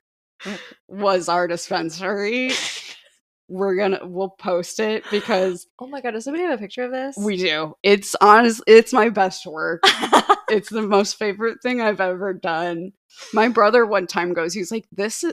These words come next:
Speaker 1: says everything you need to know about Indiana in one picture." <laughs>
Speaker 2: That is incredible. Um, I cannot wait to see that.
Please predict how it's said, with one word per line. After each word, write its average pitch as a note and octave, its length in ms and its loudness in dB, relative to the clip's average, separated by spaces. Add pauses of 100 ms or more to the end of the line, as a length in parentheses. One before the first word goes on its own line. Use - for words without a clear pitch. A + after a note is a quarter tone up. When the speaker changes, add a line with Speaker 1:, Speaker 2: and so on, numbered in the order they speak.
(180)
Speaker 1:
says F#3 400 -4
everything F#3 480 -2
you F#3+ 140 0
need A3 240 2
to G3+ 80 -2
know F#3 240 -2
about E3+ 280 0
Indiana F3+ 800 -4
in G3+ 400 -2
one F3+ 280 -2
picture." - 580 2
<laughs> - 40 -20 (960)
Speaker 2:
That G#3+ 240 2
is B3+ 320 -4 (420)
incredible. G3 1160 -6 (240)
Um, D#3+ 680 -8 (720)
I F3 120 -2
cannot F#3 260 -2
wait F3 180 -2
to F3+ 80 -14
see E3+ 200 -10
that. D#3+ 420 -8